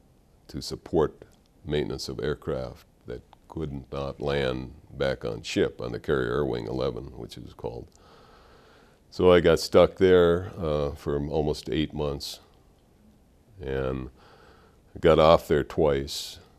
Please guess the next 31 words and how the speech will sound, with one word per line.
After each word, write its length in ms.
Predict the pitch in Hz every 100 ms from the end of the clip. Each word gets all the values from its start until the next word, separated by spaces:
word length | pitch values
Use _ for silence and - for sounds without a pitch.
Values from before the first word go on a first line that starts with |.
| -
where 160 | 71
we 80 | 67
got 220 | 69 67
to 40 | 67
go 120 | 65
back 260 | 65 67
on 140 | 69 67
the 60 |
ship 440 | 67 - 65 65 -
when 180 | - 67
they 120 | 65
come 180 | - 65
off 200 | 64 -
the 100 | 64
line, 460 | 64 62 64 65
go 220 | - 65 64
back 260 | 60 60
to 60 | -
the 60 | -
Philippines, 760 | - 62 - 67 65 67 - 82 _ -
and 120 | 71
then 160 | 65
you 160 | 64 65
fly 280 | - 65 64
back 300 | 62 64 64
in 120 | 65
there 100 | 65
by 160 | 60 -
helicopter. 720 | 73 67 65 - 57 - -
And, 680 | 78 76 _ _ _ - -
and 360 | - - -